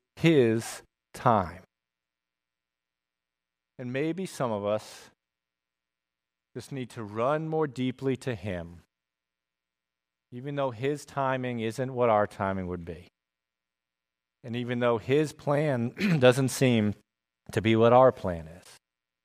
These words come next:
but just to trust him instead of thinking that we can figure it out and fix it better than he can. So what's the theological significance of this? Two more minutes,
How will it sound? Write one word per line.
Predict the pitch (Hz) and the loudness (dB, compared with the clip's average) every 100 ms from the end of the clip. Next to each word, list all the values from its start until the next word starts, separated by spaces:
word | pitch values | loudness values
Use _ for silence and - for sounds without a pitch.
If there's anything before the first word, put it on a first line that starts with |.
| _ _ _ _ _ _ | _ _ _ _ _ _
but | 117 | -12
just | - 139 - | -4 -6 -6
to | 143 | -16
trust | - - 160 156 - - | -14 -4 0 0 -2 -14
him | 87 90 _ _ _ _ _ _ _ | -14 -14 _ _ _ _ _ _ _
instead | 110 - 120 113 | -14 -8 -2 0
of | 139 | 0
thinking | - 113 101 107 104 107 _ _ _ | -4 -6 -4 -6 -8 -10 _ _ _
that | 104 90 | -6 -2
we | 110 | -4
can | 117 139 | -4 -8
figure | 120 139 127 135 | -6 -6 0 2
it | 123 | 6
out | 95 92 92 _ _ - | 6 6 0 _ _ -8
and | 107 | -6
fix | - - 104 - | -2 0 0 -2
it | 90 87 - _ _ _ 101 | -6 -6 -10 _ _ _ 2
better | 90 85 82 - _ _ - | 2 2 -4 -8 _ _ -6
than | 92 | -6
he | 98 90 | -4 -10
can. | - - - _ _ _ _ _ _ _ _ _ _ _ | -10 -20 -20 _ _ _ _ _ _ _ _ _ _ _
So | - 131 | -2 0
what's | 110 123 156 - | 4 6 6 2
the | - 156 | -2 -2
theological | - 147 139 131 123 127 123 120 | 0 2 4 8 8 6 0 -4
significance | 117 131 117 113 120 107 120 | -2 -4 -2 -2 -2 -4 -2
of | 104 | 2
this? | 104 - | 0 0
Two | - 139 | -4 0
more | 143 135 127 | 2 4 4
minutes, | 123 113 107 | 4 4 2